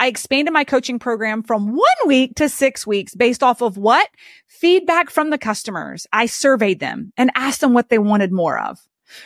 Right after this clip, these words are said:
right? Through a client questionnaire. And by April,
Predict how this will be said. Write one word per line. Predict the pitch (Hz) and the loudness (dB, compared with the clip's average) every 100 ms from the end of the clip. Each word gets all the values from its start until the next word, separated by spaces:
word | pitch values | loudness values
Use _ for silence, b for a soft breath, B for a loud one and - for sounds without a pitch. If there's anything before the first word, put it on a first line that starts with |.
| B | B
right? | 247 269 - _ _ _ _ _ _ _ | 0 0 -4 _ _ _ _ _ _ _
Through | - 285 | 0 0
a | |
client | 285 - 233 226 - | 0 -2 0 0 -2
questionnaire. | 208 190 - 180 - - _ B B B B | -4 -4 -8 -8 -10 -14 _ B B B B
And | 330 330 339 330 - | 2 4 2 -2 -6
by | 220 294 311 - 302 427 622 | 0 2 2 -2 0 0 0
April, | - 226 160 233 | -2 -2 2 4